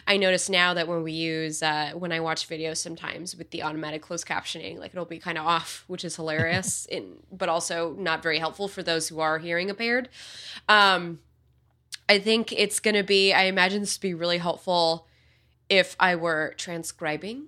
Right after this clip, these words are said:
Speaker 1: an interview and I needed just to get, like, the raw, and I think, I imagine this would be super helpful for, like, political reporters, so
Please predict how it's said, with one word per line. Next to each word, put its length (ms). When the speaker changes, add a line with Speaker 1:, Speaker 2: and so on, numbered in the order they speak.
Speaker 1:
an 140
interview 480
and 180
I 80
needed 360
just 200
to 80
get, 240
like, 260
the 120
raw, 560
and 100
I 200
think, 280
I 140
imagine 300
this 160
would 60
be 60
super 300
helpful 320
for, 160
like, 200
political 460
reporters, 720
so 80